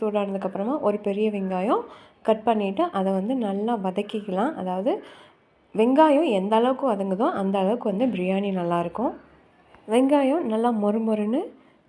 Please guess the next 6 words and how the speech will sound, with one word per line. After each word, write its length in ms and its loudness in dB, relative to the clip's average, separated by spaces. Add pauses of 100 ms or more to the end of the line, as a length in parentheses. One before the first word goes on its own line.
வதக்குனதுக்கப்புறமா 880 0 (220)
ஒரு 120 2 (100)
ரெண்டுலேருந்து 520 0 (120)
மூணு 240 0 (680)
ஏலக்காய் 380 4
வந்து 200 0